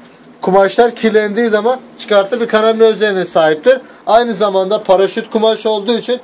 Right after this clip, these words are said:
yağmur, su, rüzgar geçirmez. Ön tarafında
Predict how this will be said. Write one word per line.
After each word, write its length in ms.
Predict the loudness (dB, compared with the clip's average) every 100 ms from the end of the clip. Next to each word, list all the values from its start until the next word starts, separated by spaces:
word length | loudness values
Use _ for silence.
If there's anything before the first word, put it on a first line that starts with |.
| -6
yağmur, 440 | 0 2 2 -2 -2
su, 220 | 0 0
rüzgar 360 | 0 0 -2 -2 -12 0
geçirmez. 500 | 0 2 -2 -2 -6 -20 _ _ _ _ -20 _ -6
Ön 160 | -2 0
tarafında 680 | 2 2 0 -2 0 -2